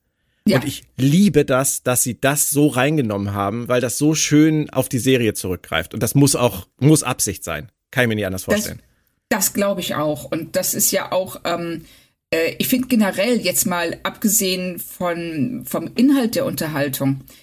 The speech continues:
Speaker 1: find ich, ähm, die beiden in diesem Gespräch, die sind so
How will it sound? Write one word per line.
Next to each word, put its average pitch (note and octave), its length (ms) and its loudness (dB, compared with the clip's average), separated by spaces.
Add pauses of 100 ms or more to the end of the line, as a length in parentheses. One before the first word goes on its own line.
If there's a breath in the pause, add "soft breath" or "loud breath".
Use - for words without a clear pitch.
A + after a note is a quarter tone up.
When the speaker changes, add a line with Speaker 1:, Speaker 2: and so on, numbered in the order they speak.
(140 soft breath)
Speaker 1:
find G#3+ 320 4
ich, F#3+ 340 0
ähm, E3 380 -2
die - 80 -6
beiden E3+ 680 0 (340)
in E3 100 -2
diesem E3 220 0
Gespräch, D#3+ 480 -2
die F3 100 -4
sind F#3+ 320 0
so C4+ 600 0